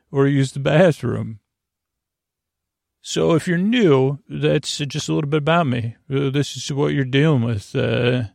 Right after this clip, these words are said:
human being, and that's just scratching the surface.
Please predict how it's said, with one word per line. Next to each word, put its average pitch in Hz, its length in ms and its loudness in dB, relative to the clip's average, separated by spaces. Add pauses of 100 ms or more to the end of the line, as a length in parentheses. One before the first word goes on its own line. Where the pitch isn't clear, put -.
(120)
human 160 380 -2
being, 120 480 2
and 135 220 0
that's 139 320 2
just 139 600 -6
scratching 143 560 -2
the 135 80 -2
surface. 127 880 -2